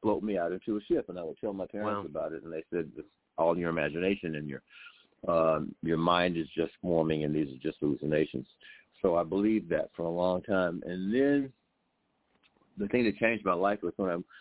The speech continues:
Speaker 1: Stanford, I went to Stanford University. It's a very cutting-edge place.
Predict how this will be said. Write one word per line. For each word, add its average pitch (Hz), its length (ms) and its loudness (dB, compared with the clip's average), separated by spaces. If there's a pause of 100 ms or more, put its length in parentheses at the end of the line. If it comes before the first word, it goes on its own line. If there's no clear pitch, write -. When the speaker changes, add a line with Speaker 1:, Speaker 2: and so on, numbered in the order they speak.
(480)
Speaker 1:
Stanford, 147 340 0
I 110 40 -2
went 120 180 -6
to 101 60 -16
Stanford 107 280 0
University. 95 420 -4
It's 71 80 -20
a 82 60 -10
very 110 300 0
cutting-edge 80 520 -6 (100)
place. 76 220 -4